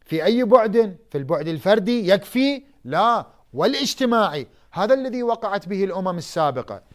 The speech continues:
أطاعوا، كانوا يصلون مع وفق، وفق شريعة موسى وعيسى والنبي الأكرم، ولكن عندما لم يط-، لم يطيعوا ولم يلتزموا الطاعة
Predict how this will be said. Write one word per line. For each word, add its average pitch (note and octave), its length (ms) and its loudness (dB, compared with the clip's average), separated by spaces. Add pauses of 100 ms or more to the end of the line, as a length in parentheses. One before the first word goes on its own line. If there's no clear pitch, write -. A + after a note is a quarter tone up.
(300)
أطاعوا، A3 680 -2 (580)
كانوا F#3+ 500 2 (340)
يصلون G3 720 4
مع A3 380 0 (200)
وفق، A3 500 2
وفق G#3+ 280 0
شريعة G3+ 480 0
موسى F#3 420 -4
وعيسى E3+ 480 -2
والنبي D3+ 500 -4
الأكرم، A#2 380 -12 (420)
ولكن E3+ 380 2
عندما F3 640 -2
لم A3 500 2
يط-، - 140 -16
لم G#3 240 0
يطيعوا A3 640 2 (460)
ولم E3 280 -2
يلتزموا G#3+ 640 -2
الطاعة C4 760 4